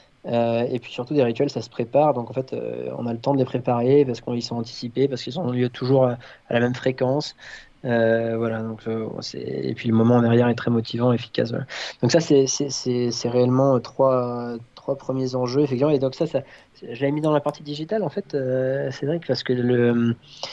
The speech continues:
euh, comment dire, le, le, l'outil peut, peut vraiment aider. Je do-, je donne un exemple. Euh, donc, Aster, on a des templates de, de réunions, de comités, et donc on va forcer à structurer, euh, tel rituel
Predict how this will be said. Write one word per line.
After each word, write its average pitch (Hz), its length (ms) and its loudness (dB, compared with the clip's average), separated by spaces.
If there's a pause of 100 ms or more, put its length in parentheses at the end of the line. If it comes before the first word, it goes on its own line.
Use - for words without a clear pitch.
(320)
euh, - 1300 2
comment 123 180 4
dire, 131 160 6
le, 123 200 6
le, 127 240 4
l'outil 139 460 0
peut, 143 240 4
peut 131 180 -4
vraiment 131 320 2
aider. 147 140 4
Je 131 100 -2
do-, 139 120 2
je 131 80 -6
donne 131 160 4
un 127 320 0
exemple. 135 420 -4
Euh, 120 240 -4
donc, 117 320 -12
Aster, 156 440 0
on 123 100 -2
a 117 80 -4
des 117 100 -8
templates 143 600 0
de, 113 280 -8
de 117 120 -8
réunions, 120 480 2
de 143 100 2
comités, 123 460 -2 (420)
et 123 80 4
donc 139 180 4
on 143 40 4
va 127 120 6
forcer 127 340 0
à 135 60 6
structurer, 143 800 0 (120)
euh, 117 520 -4
tel 151 160 4
rituel 139 640 -2